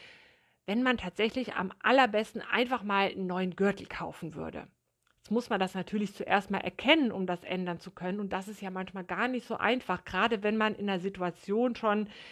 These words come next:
ganz, ganz lange drin hängt. Ähm, da muss man ja erst immer mal ein Schrittchen zur Seite drehen und sich das Ganze mal von außen beobachten und mal zu gucken, wo sitzt denn jetzt überhaupt das Übel an der Wurzel und wo kann ich das anpacken?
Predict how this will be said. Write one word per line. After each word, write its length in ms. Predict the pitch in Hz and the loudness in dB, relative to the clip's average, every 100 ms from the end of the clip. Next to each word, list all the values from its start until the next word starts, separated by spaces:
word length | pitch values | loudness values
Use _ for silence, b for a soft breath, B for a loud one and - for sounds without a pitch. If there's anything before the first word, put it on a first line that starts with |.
| - | -6
ganz, 240 | 185 220 | -2 0
ganz 240 | 208 202 202 | 0 -2 0
lange 320 | 202 254 202 | 0 2 0
drin 340 | - - 185 | 0 -2 -2
hängt. 440 | 170 175 247 - B B B B - | 0 0 0 -4 B B B B 2
Ähm, 340 | 196 208 208 202 - | 4 4 0 -4 -2
da 80 | |
muss 240 | 180 240 - | 2 2 0
man 140 | 294 | -2
ja 60 | 226 | 0
erst 200 | 196 196 | -2 -2
immer 200 | 208 202 | -2 0
mal 100 | 196 | 0
ein 100 | 190 | -2
Schrittchen 480 | - 247 - 226 214 | -2 -4 -2 -6 -4
zur 140 | 190 | -2
Seite 360 | 185 240 285 254 | 4 4 2 -4
drehen 380 | - 254 262 | -2 0 0
und 140 | 220 208 | -2 -6
sich 120 | 202 | -8
das 220 | - 190 | -10 -6
Ganze 300 | 185 196 220 | -2 -2 -2
mal 260 | 196 190 190 B B B B - - | -2 -2 -4 B B B B -20 -8
von 160 | 202 | -2
außen 340 | - 233 277 240 | 2 4 2 0
beobachten 520 | 190 233 220 220 226 | 2 2 2 2 -4
und 120 | 214 | -4
mal 180 | 208 196 | 0 -2
zu 160 | 196 202 | -4 -10
gucken, 460 | - 254 233 208 | -8 -6 -4 -6
wo 180 | 196 247 | -2 -2
sitzt 380 | 269 262 - _ | 0 -2 -6 _
denn 160 | 240 226 | 0 2
jetzt 320 | 208 202 - | 0 -4 -4
überhaupt 600 | 254 277 240 190 220 - | 2 4 4 4 2 0
das 240 | 202 185 - | -6 -6 -8
Übel 500 | - 233 220 214 208 202 B - | 0 0 6 6 6 0 B -4
an 140 | 202 | 0
der 180 | 196 165 | 0 2
Wurzel 400 | 202 196 - 170 | 0 0 -6 -12
und 240 | 175 170 | -12 -4
wo 80 | 262 | -4
kann 300 | 262 - 214 | -2 -4 -4
ich 100 | 202 | -4
das 260 | 196 185 - | -8 -10 -2
anpacken? 600 | 196 196 - 165 - | -2 -2 -4 -6 -12